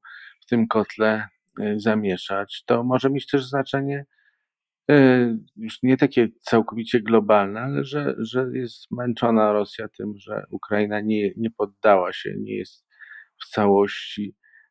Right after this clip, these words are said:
e, podporządkowana polityce, e, zagranicznej, e, Kremla, i, a wręcz nawet więcej, że mimo tam słabości gospodarczej Ukrainy,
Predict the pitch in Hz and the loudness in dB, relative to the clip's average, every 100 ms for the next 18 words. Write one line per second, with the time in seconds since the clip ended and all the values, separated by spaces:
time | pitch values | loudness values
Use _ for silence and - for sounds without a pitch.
0 | _ 98 98 95 95 101 - 101 101 95 | _ -2 0 0 -2 -4 -2 -2 -2 -4
1 | 107 98 98 95 95 95 92 104 98 95 | -8 -2 -2 -2 -4 -6 -4 0 0 -4
2 | _ _ - 90 - - 90 90 98 101 | _ _ -6 -6 -6 -14 -14 -14 -12 -4
3 | 98 98 95 95 - - 95 90 _ _ | -4 -4 -10 -16 -18 -12 -10 -10 _ _
4 | _ _ _ - - 95 196 - 202 98 | _ _ _ -8 -2 0 -2 0 0 0
5 | 120 160 165 120 120 120 131 131 - 117 | 0 2 2 4 4 6 4 4 0 2
6 | 110 107 110 123 143 139 117 113 110 120 | 2 2 2 4 6 4 -2 -2 -4 -2
7 | 120 107 104 - 110 113 117 - 113 104 | -2 -2 -6 -2 0 0 -2 -4 -6 -6
8 | - 101 120 135 - 123 113 - 113 113 | -6 2 2 2 -2 -8 -8 -2 2 2
9 | 110 113 | 2 -2